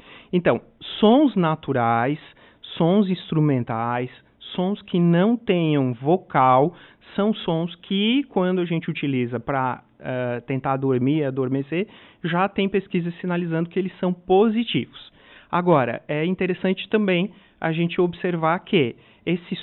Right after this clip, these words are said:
sons, eles, da mesma forma que podem nos relaxar, se a gente botar uma coisa um pouco mais agitada, a gente vai estimular regiões do nosso córtex, do nosso cérebro,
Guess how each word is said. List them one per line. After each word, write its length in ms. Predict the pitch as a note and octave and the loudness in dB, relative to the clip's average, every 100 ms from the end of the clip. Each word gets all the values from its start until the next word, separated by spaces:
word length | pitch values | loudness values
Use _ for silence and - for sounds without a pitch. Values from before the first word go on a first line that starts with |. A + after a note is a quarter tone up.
| - | 0
sons, 520 | G#3 A3+ D3+ A#2+ - - | 4 4 2 -2 -8 -4
eles, 380 | F3 F3+ F#3 E3 | -2 0 -2 -2
da 140 | E3+ | -2
mesma 280 | F#3 A#3 A#3 | 0 0 -2
forma 380 | - D#3 D3 C3 | 0 0 0 -2
que 100 | - | -6
podem 560 | - E3+ G3+ E3+ C#3 | 0 2 2 2 2
nos 220 | C3+ C3 | 2 0
relaxar, 640 | B2 B2 A#2+ - F3 E3+ B2+ | -2 -4 -4 -2 2 2 0
se 60 | D#3+ | -4
a 20 | |
gente 180 | D#3 F#3+ | -4 -2
botar 240 | A3 F3 | -2 -2
uma 160 | D3+ D3 | -2 -2
coisa 300 | C3+ C3 C3 | -2 -2 -2
um 40 | |
pouco 300 | B2+ C#3+ C#3 | -4 -4 -4
mais 220 | C3 B2+ B2 | -4 -4 -4
agitada, 680 | A#2+ A#2 D3+ F3+ C#3+ B2 - - - - | -6 -4 0 0 0 -2 -8 -20 -12 -4
a 120 | C3+ | 0
gente 240 | D#3 E3+ | 0 0
vai 100 | E3 | -2
estimular 640 | D#3 - E3+ D#3 D3+ F#3+ G#3+ | -4 -2 0 2 2 2 2
regiões 480 | F#3 E3+ D3 C#3 C3+ | 2 0 0 -2 -2
do 120 | C#3 | -2
nosso 280 | B2+ A#2+ - | -4 -6 -6
córtex, 520 | D3 F3 F3 B2+ - | -4 -2 -4 -10 -10
do 100 | B2+ | -6
nosso 280 | B2 A#2 - | -4 -6 -8
cérebro, 520 | - D#3+ F3+ B2+ | -2 0 0 0